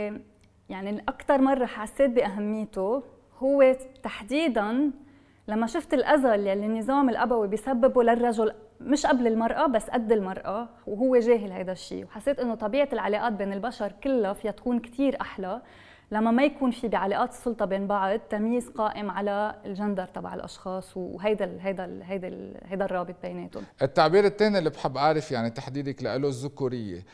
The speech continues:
Speaker 2: شو هو، آه، بالنسبة لك؟ ما هي الذكورية؟ يعني المثل اللي بتعطيه إنه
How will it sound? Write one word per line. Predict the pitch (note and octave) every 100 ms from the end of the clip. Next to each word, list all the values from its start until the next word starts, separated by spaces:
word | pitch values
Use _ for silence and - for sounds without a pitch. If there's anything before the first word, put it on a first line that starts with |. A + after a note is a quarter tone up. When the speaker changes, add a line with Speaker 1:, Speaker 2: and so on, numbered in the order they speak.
| -
Speaker 2:
شو | - - A#3+
هو، | A3+ F3+ D3+
آه، | C3+ C#3+ A#2+ B2
بالنسبة | B2 C#3 B2+ A2 A2+
لك؟ | A#2 A#2
ما | D#3+ E3
هي | F3 C#3
الذكورية؟ | G2+ A2 - G#2+ G2+ F2+
يعني | F2+ F2+ G#2+
المثل | A#2+ D#3+ E3+ D3+ A#2
اللي | G#2+ G#2+
بتعطيه | - A2 A2+ D#3 D3+
إنه | C3 B2+